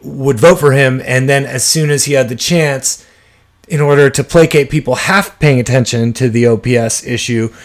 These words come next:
he said, "No, the sites will remain open, but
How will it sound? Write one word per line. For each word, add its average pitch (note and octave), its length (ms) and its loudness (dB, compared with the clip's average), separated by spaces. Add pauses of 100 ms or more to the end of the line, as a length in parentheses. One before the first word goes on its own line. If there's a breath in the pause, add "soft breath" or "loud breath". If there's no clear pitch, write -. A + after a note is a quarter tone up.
(140 loud breath)
he C3+ 160 -6
said, A2+ 400 -2 (200 soft breath)
"No, B2 420 0 (140)
the B2 80 -6
sites C3 340 2
will C3+ 100 0
remain A#2+ 320 -2
open, A#2 440 -4 (420 soft breath)
but - 400 0